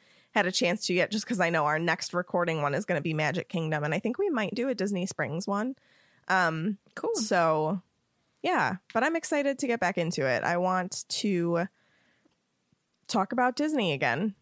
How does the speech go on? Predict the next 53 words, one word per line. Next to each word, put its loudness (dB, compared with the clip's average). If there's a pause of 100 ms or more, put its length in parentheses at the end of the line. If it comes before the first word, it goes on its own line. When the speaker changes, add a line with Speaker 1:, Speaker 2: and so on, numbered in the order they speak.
(140)
Speaker 1:
So 0
<laughs> 0
find 4
another 4
excuse -2
to -6
talk 2
about 0
Disney. -6 (580)
Um, 0
so 0
make 4
sure 2
you 2
follow 4
us 4
on 2
Speaker 2:
Rightfully 2
so. 2
Speaker 1:
Spotify 4
by 2
clicking 0
the 2
follow 4
button 2
on 4
our 4
page 0
and 2
share 2
this 0
episode 0
with -2
your 0
friends 0
by -2
clicking -2
the 2 (180)
<laughs> -12
meatball 0
menu, 0 (320)
which 0
means 0
the 4
three -2
dots 2
in 2
the 2
corner 2
of 0
the 2
episode -2
page. -2